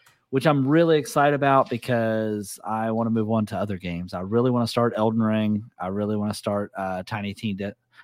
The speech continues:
uh, Tiny Tina's Wonderlands. Uh, I wanna play more Gran Turismo. My, my backlog is, has grown because I've been playing so much Lost Ark. So,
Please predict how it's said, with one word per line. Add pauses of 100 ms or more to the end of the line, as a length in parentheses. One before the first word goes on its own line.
(100)
uh,
Tiny
Tina's
Wonderlands. (480)
Uh,
I
wanna
play
more
Gran
Turismo. (480)
My,
my
backlog
is,
has
grown
because
I've
been
playing
so
much
Lost
Ark.
So,